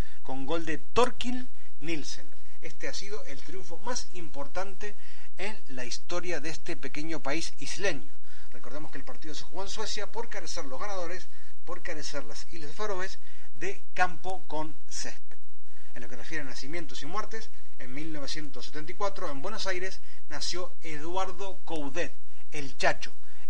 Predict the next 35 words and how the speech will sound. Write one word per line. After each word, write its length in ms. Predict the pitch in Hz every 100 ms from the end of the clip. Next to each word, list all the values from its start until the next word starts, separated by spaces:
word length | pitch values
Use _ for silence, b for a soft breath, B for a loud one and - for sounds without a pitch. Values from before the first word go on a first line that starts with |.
| -
ex 260 | - -
volante 540 | 160 160 185 185 190 -
y 80 | 160
actual 340 | 143 - 175
director 420 | 165 147 175 156 -
técnico. 480 | 143 - - - - B B -
Como 200 | 143 123
futbolista 520 | 143 127 170 208 208
tuvo 220 | 202 160
pasos 220 | 175 175
destacados 360 | 156 151 160 147
por 180 | 135 139
River 220 | 185 165
y 40 |
Central, 420 | 151 160 190 220 B B -
donde 180 | 147 143
se 100 | 139
convirtió 440 | 147 143 - 170
en 120 | 156
ídolo. 340 | 147 120 - - B B -
Su 140 | -
carrera 280 | 135 147 175
profesional 380 | 165 143 165 175
comenzó 320 | 165 147 170
en 60 | 175
Platense 520 | 185 202 185 - -
y 120 | 233
también 300 | - 175 190
jugó 220 | 190 - 196
en 100 | 175
San 180 | 208
Lorenzo 420 | 196 180 196 - -
y 160 | 160
en 120 | 190
Colón. 380 | - 151 120 -